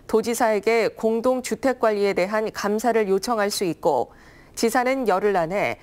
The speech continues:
감사 실시 여부를 결정해야 합니다. 감사단은 변호사와 건축사, 주택관리사 등 서른 명 이내로 구성되며,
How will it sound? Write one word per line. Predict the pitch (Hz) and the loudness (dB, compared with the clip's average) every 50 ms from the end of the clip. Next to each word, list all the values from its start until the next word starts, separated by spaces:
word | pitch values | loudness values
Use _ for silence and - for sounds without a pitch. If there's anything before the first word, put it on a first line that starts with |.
| - - - | -18 -12 -4
감사 | - 196 185 196 202 196 240 220 220 | -2 0 0 0 0 0 2 0 0
실시 | - - 285 269 269 - 254 240 | 0 -2 -4 -4 -4 -2 0 2
여부를 | 214 196 180 185 180 185 214 226 | 2 2 2 0 0 0 0 2
결정해야 | - 214 190 180 - 214 202 202 190 190 190 | 2 0 -2 0 0 -2 0 0 0 0 0
합니다. | 165 160 151 143 135 113 113 113 107 - - - - - - - - - - - - - - | -2 -2 -4 -4 -2 -2 -2 -2 -2 -4 -8 -16 -20 -20 -20 -20 -20 -20 -20 -20 -20 -14 -4
감사단은 | - 220 208 220 220 247 226 - 208 208 247 262 214 147 98 | 0 0 0 2 2 0 0 0 0 0 0 0 -2 -2 -4
변호사와 | - - 220 214 214 240 247 240 262 240 214 208 226 226 226 202 | -4 0 0 2 2 2 2 2 2 0 0 2 0 0 0 -2
건축사, | - - 220 208 214 - 233 226 - - - 113 120 123 - - - - - - | -4 -4 -4 -4 -4 -4 -4 -4 -4 -2 -2 -2 -2 -2 -6 -10 -18 -20 -18 -10
주택관리사 | - 220 220 - - 240 233 - 214 190 185 185 185 - 160 151 | -4 -4 -4 0 0 -2 0 2 0 0 0 -2 -2 -2 -2 -2
등 | - 175 190 196 - - - - | -2 -2 -2 -2 -6 -12 -20 -10
서른 | - - 320 302 302 285 277 | -4 -2 0 0 0 -2 -2
명 | 277 277 262 226 | -2 -2 -2 0
이내로 | 170 180 190 214 208 208 202 | -2 -2 0 0 2 2 0
구성되며, | 196 208 202 233 226 208 185 170 156 156 156 170 160 120 90 | 0 -2 -2 -2 -2 -2 -2 -2 -2 -2 0 0 0 0 -2